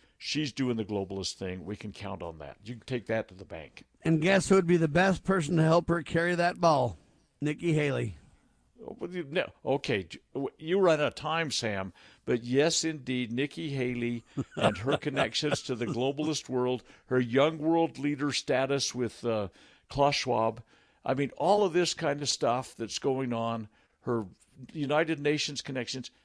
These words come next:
Speaker 1: Kids, we got a lot of problems, and, and the solutions that are being promoted by the big box parties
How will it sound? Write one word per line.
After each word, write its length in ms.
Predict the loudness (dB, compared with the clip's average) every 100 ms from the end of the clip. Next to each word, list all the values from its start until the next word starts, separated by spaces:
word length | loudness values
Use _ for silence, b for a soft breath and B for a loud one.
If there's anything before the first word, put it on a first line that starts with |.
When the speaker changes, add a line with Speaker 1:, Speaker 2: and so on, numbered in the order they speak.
| _ _ _ -4
Speaker 1:
Kids, 540 | 0 0 0 -4 -6 _ -10
we 180 | -6 -4
got 260 | -2 -2
a 40 | -2
lot 260 | -2 0
of 100 | -2
problems, 560 | -2 0 0 0 -2 -6 -8
and, 240 | -4 -4 -2
and 160 | -4 0
the 100 | 0
solutions 1080 | -2 -4 -4 -2 0 0 0 -2 -2 -4 -6 b b b -6
that 120 | -2
are 80 | 0
being 260 | 0 -2 -2
promoted 520 | -4 0 0 0 -2
by 160 | -2
the 100 | -2
big 280 | -4 -4 -4
box 320 | -4 -4 -6
parties 600 | -2 0 0 -2 -6 -8